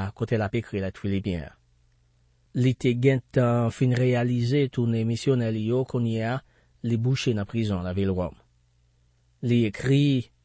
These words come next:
nan Filipyen chapit twa vèsè uit, men se pa sa sèlman. Se tout bagay menm ki pa vò anyen pou mwen, lè m konpare yo ak gwo avantaj mwen genyen lè m konnen Jezikri, tankou Seyè mwen.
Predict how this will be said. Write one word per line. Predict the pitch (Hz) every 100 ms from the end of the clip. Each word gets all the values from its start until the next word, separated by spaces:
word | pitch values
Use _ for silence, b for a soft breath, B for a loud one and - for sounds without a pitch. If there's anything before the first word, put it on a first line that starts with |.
| -
nan | 107 101 -
Filipyen | 107 113 117 - 131 127
chapit | - 104 110 -
twa | 110 101
vèsè | 92 - 113
uit, | 123 151 147 - 101 87 _ _ _ _ _ _ 135
men | 147 147 143 147
se | - - 156 135
pa | 131
sa | - 98
sèlman. | 117 117 110 - _ _ _ _ _ _ _ -
Se | - 156 -
tout | - 196
bagay | 156 190 180 156 151
menm | 139 139 165 117 90 _ _ _ _ -
ki | 160
pa | 139 135
vò | 131 127
anyen | 117 110 104
pou | - 131
mwen, | 127 117 110 _ _ -
lè | 123
m | 120
konpare | 113 120 127 117 113
yo | 104 104
ak |
gwo | 113 123 117
avantaj | 117 127 113 98 98
mwen | 113 110
genyen | 113 104 87 - _ _ -
lè | 113
m | 110
konnen | - 117 104
Jezikri, | 110 110 117 - 110 87 _ -
tankou | 101 101
Seyè | - 95 90
mwen. | 90